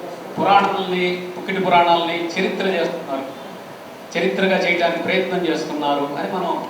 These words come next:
విమర్శిస్తాం. నాకు కనపడేది ఏంటంటే, అది చాలా కాన్షియస్గా చేస్తున్నారు వాళ్ళు, చాలా చైతన్యపూరితంగా, అచైతన్యంగా చేసే పని కాదు. దాంట్లో చాలా సక్సెస్ కూడా అవుతున్నారు.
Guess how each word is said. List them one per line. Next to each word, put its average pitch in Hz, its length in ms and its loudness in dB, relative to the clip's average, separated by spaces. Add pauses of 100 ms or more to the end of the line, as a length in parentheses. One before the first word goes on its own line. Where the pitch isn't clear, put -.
విమర్శిస్తాం. 170 420 -2 (960)
నాకు 185 220 4
కనపడేది 208 440 0
ఏంటంటే, 208 600 -2
అది 190 540 -2 (160)
చాలా 180 280 2
కాన్షియస్గా 220 420 0
చేస్తున్నారు 160 400 -2
వాళ్ళు, 98 200 -4 (160)
చాలా 135 240 0
చైతన్యపూరితంగా, 196 800 0 (1600)
అచైతన్యంగా 196 640 4
చేసే 180 340 0
పని 147 200 -2
కాదు. - 220 -2 (1080)
దాంట్లో 208 260 6
చాలా 196 200 2
సక్సెస్ 196 340 0
కూడా 185 140 4
అవుతున్నారు. - 380 0